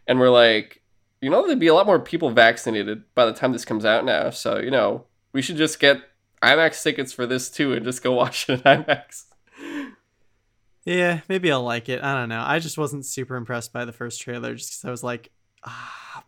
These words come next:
Speaker 2: man, I don't know if they're trying too hard to make it look like a real Mortal Kombat movie," 'cause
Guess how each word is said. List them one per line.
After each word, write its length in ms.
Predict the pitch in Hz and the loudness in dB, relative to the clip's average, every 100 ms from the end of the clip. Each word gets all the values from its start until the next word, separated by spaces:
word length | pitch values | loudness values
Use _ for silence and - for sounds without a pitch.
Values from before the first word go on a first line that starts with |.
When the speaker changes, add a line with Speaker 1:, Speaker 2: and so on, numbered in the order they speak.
| - | -18
Speaker 2:
man, 460 | 131 131 120 117 - | -14 -12 -14 -16 -8
I 100 | 143 | -6
don't 140 | 160 165 | -4 -2
know 560 | 160 160 156 147 143 _ _ _ _ - | -2 -2 -2 -4 -8 _ _ _ _ -12
if 140 | 139 | -6
they're 120 | 135 | -4
trying 400 | 127 147 151 160 147 | -4 -2 -2 -2 -4
too 160 | 143 | -6
hard 300 | 117 135 156 165 | -4 -2 -2 -4
to 60 | |
make 200 | 165 160 | -6 -6
it 100 | 180 | -8
look 300 | 165 175 170 - _ | -6 -6 -8 -20 _
like 140 | 156 156 | -8 -4
a 100 | 147 | -4
real 540 | 135 151 156 156 156 | -2 -2 0 0 -2
Mortal 260 | 151 156 156 | -4 -6 -8
Kombat 480 | - 156 156 160 156 | -8 -10 -6 -6 -4
movie," 680 | 156 160 165 170 165 156 - - _ _ - | -4 -4 -4 -4 -6 -10 -12 -20 _ _ -14
'cause 380 | 135 113 - | -12 -10 -12